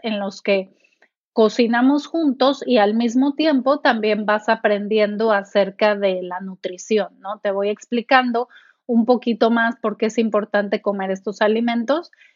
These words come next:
Esos talleres también están basados en la alimentación que es basada en plantas, que son estos grupos, estos,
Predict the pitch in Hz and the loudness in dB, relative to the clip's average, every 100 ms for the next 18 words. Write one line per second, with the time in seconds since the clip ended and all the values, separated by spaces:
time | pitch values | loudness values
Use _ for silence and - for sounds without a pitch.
0 | _ 254 240 285 - 262 240 240 254 269 | _ 0 2 0 0 0 2 2 2 0
1 | 226 214 208 220 - 208 208 214 233 208 | -2 -2 -6 -6 -4 -4 -2 -2 2 2
2 | 208 214 - 202 196 196 196 190 196 190 | 2 -4 -4 0 2 0 -4 -6 -6 -6
3 | 190 208 208 202 208 208 208 196 196 - | -2 -2 -2 0 0 0 -8 -2 -2 0
4 | 208 208 208 - 254 254 233 214 240 - | -2 -2 -8 2 2 2 0 -2 -2 -6
5 | _ _ _ _ _ _ _ _ _ 254 | _ _ _ _ _ _ _ _ _ -4
6 | 226 208 208 202 226 220 202 254 254 233 | -2 -2 -2 -2 0 2 2 2 2 2
7 | 233 240 214 208 220 208 208 | 0 2 0 0 0 0 -2